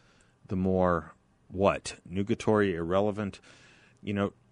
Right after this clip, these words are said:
it's, it's, Nancy Pelosi said of the first impeachment, "He'll be impeached forever."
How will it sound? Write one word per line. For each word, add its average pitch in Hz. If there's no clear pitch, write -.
it's, -
it's, -
Nancy 117
Pelosi 110
said 113
of 92
the 87
first -
impeachment, 90
"He'll 98
be 98
impeached 92
forever." 95